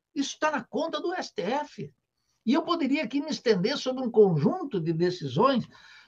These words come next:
dramáticas do ponto de vista pessoal e histórico, razão pela qual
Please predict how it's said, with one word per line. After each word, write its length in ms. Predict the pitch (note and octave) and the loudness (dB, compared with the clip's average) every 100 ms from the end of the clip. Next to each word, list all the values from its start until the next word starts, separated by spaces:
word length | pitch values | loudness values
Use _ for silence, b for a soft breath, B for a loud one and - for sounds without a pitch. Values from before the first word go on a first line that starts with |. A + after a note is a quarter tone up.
| b | b
dramáticas 840 | D3 D3+ C3 G#3+ D4 A3 - F3+ | 6 6 6 4 4 0 -6 -2
do 100 | D3 | 0
ponto 180 | D#3 G3 | 2 2
de 60 | E3 | 2
vista 220 | G#3+ G#3 | -2 -4
pessoal 480 | D#3 D#3 - E3+ G3 | -6 -8 -2 0 0
e 40 | |
histórico, 520 | D3 - G3+ B3 G3+ D3 B B | -4 0 4 4 2 -4 B B
razão 260 | E3 E3+ B3 | 4 6 6
pela 200 | A3+ F3+ | 6 4
qual 260 | - B3 | 8 6